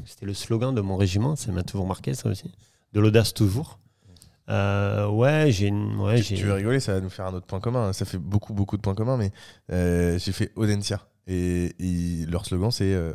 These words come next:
Speaker 2: aussi, euh, soyez, enfin, je crois que c'est soyez audacieux ou un truc comme ça.
Speaker 1: Donc voilà, donc ouais, je pense aussi, euh, je suis très proche de mon père et c'est vrai que mes racines espagnoles fait que ouais, je suis fier, je suis fier d'avoir porté le, le béret bleu, fier d'avoir fait le quatorze juillet, fier d'avoir servi mon pays,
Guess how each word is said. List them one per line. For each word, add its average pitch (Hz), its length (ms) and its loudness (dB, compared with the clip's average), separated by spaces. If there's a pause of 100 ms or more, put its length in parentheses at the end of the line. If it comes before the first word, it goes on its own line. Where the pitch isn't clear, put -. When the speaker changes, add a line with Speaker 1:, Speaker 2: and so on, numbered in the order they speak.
(100)
Speaker 2:
aussi, 92 280 -6
euh, 87 40 -2
soyez, 87 300 -4
enfin, 87 200 -4
je - 40 -6
crois 101 140 2
que - 40 2
c'est 87 100 -2
soyez 87 220 2
audacieux 85 320 -2
ou 87 80 -6
un 80 40 -8
truc - 160 -16
comme 95 100 -12
ça. 92 80 -10 (240)
Speaker 1:
Donc 95 220 -8
voilà, 123 260 -2
donc 117 220 0
ouais, 147 160 4
je - 80 -6
pense 120 240 -2
aussi, 139 280 -4 (440)
euh, 104 80 -4
je 98 40 -6
suis - 120 -8
très - 180 4
proche 117 240 4
de 117 80 4
mon 107 160 2
père 135 560 8
et 104 80 6
c'est 104 160 2
vrai 107 160 4
que 110 80 -2
mes 104 80 2
racines 98 480 0 (240)
espagnoles 110 1120 0 (680)
fait - 220 4
que - 100 0
ouais, 110 220 6
je - 60 -4
suis 113 120 2
fier, 113 440 4
je - 40 0
suis 104 140 0
fier 120 220 4
d'avoir 101 260 4
porté - 320 0
le, 95 240 -2
le 95 120 2
béret 95 260 4
bleu, 117 420 4 (260)
fier 104 160 -2
d'avoir 92 260 -2
fait - 100 -6
le 87 60 -6
quatorze 92 320 0
juillet, 104 300 2
fier 104 160 -4
d'avoir 92 220 -2
servi 90 240 -8
mon 90 160 -4
pays, 107 500 0